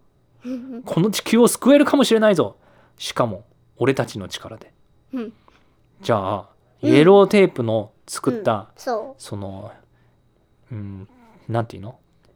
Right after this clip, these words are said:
Speaker 2: シールみたいなやつ？
Speaker 1: うん？
Speaker 2: ステッカーでいいか。あの、バキュームステッカ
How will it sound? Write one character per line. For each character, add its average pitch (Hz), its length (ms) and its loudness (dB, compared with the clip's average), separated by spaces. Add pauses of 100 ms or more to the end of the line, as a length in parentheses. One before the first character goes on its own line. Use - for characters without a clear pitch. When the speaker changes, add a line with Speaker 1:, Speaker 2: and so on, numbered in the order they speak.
(140)
Speaker 2:
シ - 260 -2
ー 113 60 2
ル 101 80 -8
み 95 80 -12
た 95 100 -12
い 90 40 -14
な 92 80 -18
や - 60 -20
つ？ 156 160 -14 (340)
Speaker 1:
う 320 40 -10
ん？ - 60 -8 (240)
Speaker 2:
ス 277 120 -6
テ 269 80 4
ッ 262 80 -4
カ - 120 -2
ー 190 40 -4
で 90 80 -12
い - 20 -12
い - 20 -20
か。 - 240 -20 (500)
あ 104 140 -10
の、 98 140 -12
バ 131 160 0
キ - 180 -2
ュ 202 60 6
ー - 20 4
ム 190 80 4
ス - 60 -4
テ 170 100 0
ッ - 80 -14
カ - 180 -16